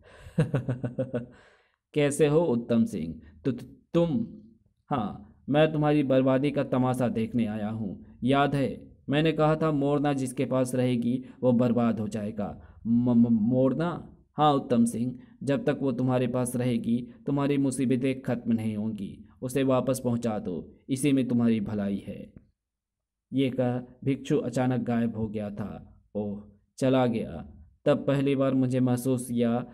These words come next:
कि वो गुड़िया वाकई में मनहूस थी। ये सब कुछ इसी गुड़िया के कारण हुआ है। अब मैं इसे अपने पास नहीं रखूँगा,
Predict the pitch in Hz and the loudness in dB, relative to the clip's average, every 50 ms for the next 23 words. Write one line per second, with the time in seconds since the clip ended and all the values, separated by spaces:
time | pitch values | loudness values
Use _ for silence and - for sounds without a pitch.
0 | - - _ - 139 135 131 139 139 127 117 131 131 131 135 135 127 123 123 123 | -18 -18 _ -4 -2 0 0 2 2 2 2 2 2 4 4 4 4 4 2 2
1 | 117 120 131 131 131 131 131 131 127 120 117 117 107 113 113 110 - - - 107 | 2 2 2 2 4 4 4 4 4 4 4 4 2 2 0 -2 -2 -6 -10 -10
2 | 98 95 95 - - - - - _ _ - 127 139 135 135 151 139 131 127 - | -10 -8 -10 -12 -14 -16 -20 -20 _ _ -2 0 0 0 2 0 0 0 0 -2
3 | - - - - _ _ - 160 156 - - - - 139 - - 143 139 127 127 | -6 -14 -18 -20 _ _ -6 -4 -4 -6 -8 -8 -6 -6 -2 0 0 0 2 2
4 | 131 120 120 123 123 120 120 120 117 - 117 117 113 117 113 107 107 110 107 107 | 2 4 4 2 2 0 0 -2 -2 -2 -2 -2 0 0 0 0 -2 -4 -4 -4
5 | 101 107 104 90 82 - - - - - - 135 147 131 135 139 127 - - 139 | -4 -4 -6 -6 -8 -12 -16 -20 -18 -8 -2 -2 0 2 2 0 -2 -2 -4 -4
6 | 135 - 139 120 101 - - 127 120 120 123 123 123 123 - 127 123 120 117 120 | -2 0 0 0 0 -2 -2 -4 -2 0 0 -2 -2 -2 -2 -2 0 0 0 0
7 | 107 107 - - 120 117 113 104 98 90 82 - | -2 -4 -4 -2 0 0 0 0 -2 -8 -8 -12